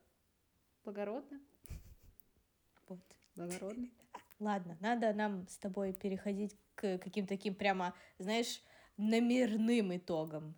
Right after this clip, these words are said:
Speaker 2: Итоги, которые можно посчитать.
Speaker 1: Давай.
Speaker 2: Я подготовила для нас с тобой небольшой, небольшие пункты. Сколько у тебя было первых, э, свиданий в этом году?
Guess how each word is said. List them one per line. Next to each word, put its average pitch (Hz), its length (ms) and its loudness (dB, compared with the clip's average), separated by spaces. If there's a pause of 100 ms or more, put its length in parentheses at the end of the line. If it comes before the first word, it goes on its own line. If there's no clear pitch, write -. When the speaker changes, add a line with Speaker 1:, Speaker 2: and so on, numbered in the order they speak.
Speaker 2:
Итоги, 254 400 4
которые 208 380 0
можно 220 380 2
посчитать. 208 540 0
Speaker 1:
Давай. 190 140 -2
Speaker 2:
Я 190 80 2
подготовила 196 720 4
для 180 180 -2
нас 180 240 -2
с - 20 -10
тобой 180 380 0
небольшой, 190 760 0 (600)
небольшие 233 540 4
пункты. 320 1120 2 (260)
Сколько 285 440 4
у 254 40 2
тебя 233 120 4
было 226 220 2
первых, 220 600 -2
э, 190 120 0
свиданий 175 640 -2
в 170 40 -10
этом 180 260 -6
году? 170 260 -6